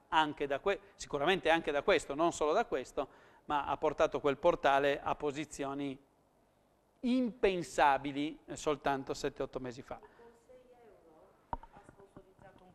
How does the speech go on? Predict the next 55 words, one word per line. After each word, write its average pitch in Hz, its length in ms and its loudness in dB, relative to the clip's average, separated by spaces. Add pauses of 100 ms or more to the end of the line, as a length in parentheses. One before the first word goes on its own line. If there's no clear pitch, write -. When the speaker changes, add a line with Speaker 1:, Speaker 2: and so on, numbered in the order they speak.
Speaker 2:
post - 500 -18
praticamente. - 480 -16
Speaker 1:
Io 214 240 8
Speaker 2:
Ah, 160 40 6
Speaker 1:
li 151 120 -2
Speaker 2:
sì. 131 60 -6
Speaker 1:
sponsorizzo 156 600 2
anche 156 220 2
con 147 200 -6
due 131 180 -4
euro, 156 420 4
anche 147 220 -4
con 143 200 -4
tre 147 300 0
euro. 151 240 4
Lui 202 280 0
ti 185 160 -6
dice, 151 720 -2
eh, 139 640 0
la 139 120 2
domanda 165 420 6
era: 156 220 6
"Con 151 200 -2
sei 160 280 0
euro 170 340 6
hai 156 140 8
sponsorizzato 160 760 0
un 185 120 -6
post?". 226 340 2
Un 160 120 -2
post 170 260 2
lo 147 120 0
sponsorizzi 151 560 -4
anche 156 240 -2
con 139 180 -6
due, 160 260 4
tre, 160 260 2
quattro 180 360 2
euro. 226 400 2 (640)
Quando 214 400 8
vai 208 200 8
a 202 40 6
sponsorizzarlo, 233 1000 4
con 156 220 0
la 156 120 6
cifra 143 680 0
che - 180 -4
tu 190 180 2
ritieni 156 480 2
di 135 100 -6
mettere 165 400 0
a - 20 2
livello 165 300 2
di 151 100 -6
budget, 160 640 2